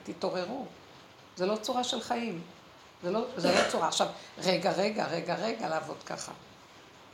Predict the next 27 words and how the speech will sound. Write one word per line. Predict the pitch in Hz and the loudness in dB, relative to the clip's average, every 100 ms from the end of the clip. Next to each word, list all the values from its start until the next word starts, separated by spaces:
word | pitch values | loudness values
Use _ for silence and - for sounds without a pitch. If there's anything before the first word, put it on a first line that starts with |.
| 170 | -6
ובסוף | - 254 240 247 | -2 0 0 -2
אני | 214 | -2
רואה, | 190 180 | 0 0
מה | 185 220 | 4 4
הגעתי | 247 208 175 196 | 4 2 0 0
למסקנה? | 180 175 170 - 165 147 175 - - - - - | -2 -2 -2 -4 -4 -4 -8 -12 -20 -20 -18 -14
התודעה | - 208 175 226 | -2 0 0 0
הזאת | 254 220 214 - | 0 -2 -4 2
היא, | 196 190 - - | 2 2 -4 -6
היא, | 196 180 - | -4 -2 -4
היא, | 170 156 160 | -4 -4 -6
היא | - | -2
שקר, | - - 143 - - - | 0 0 -2 -6 -8 -6
אני | 175 | -4
לא | 156 | -2
רוצה | 175 220 370 | -2 -2 -4
לחיות | 330 - 233 | -6 -6 -8
בה. | 196 165 - - - - - | -8 -12 -14 -16 -16 -16 -4
אז | 196 | 0
מה | 214 | 2
אני | 233 | 0
אעשה? | 240 - 175 | 0 -2 -2
כל, | - 269 339 - - - | 4 6 6 -2 -14 -2
כל | - - | 2 4
המחשבות | 277 277 - 202 214 | 4 4 4 2 2
שלה, | - 220 226 254 - - - - - - - | 2 2 0 -2 -12 -20 -20 -20 -20 -20 2
כל | 254 262 277 | 6 8 6